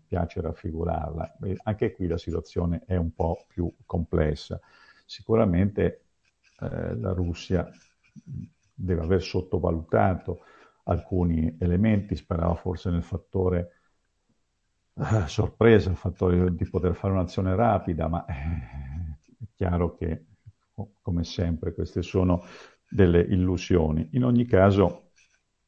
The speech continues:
anche se oggi la propaganda parla di possibilità di successo, e beh, qui però c'è un, un problemino.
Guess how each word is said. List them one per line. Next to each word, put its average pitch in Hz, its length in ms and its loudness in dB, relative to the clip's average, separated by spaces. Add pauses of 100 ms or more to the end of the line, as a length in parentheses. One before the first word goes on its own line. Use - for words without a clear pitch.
(880)
anche 127 440 4
se 95 440 0 (420)
oggi 92 600 4 (360)
la 98 120 -6
propaganda 87 680 -2
parla 92 460 2
di 82 440 -6 (1080)
possibilità 95 640 -2
di 90 160 -2
successo, - 1000 -4 (500)
e 117 100 -8
beh, 113 260 -4
qui 123 180 0
però 107 360 4
c'è 98 220 0
un, 90 280 0 (320)
un 90 120 -4
problemino. 90 760 0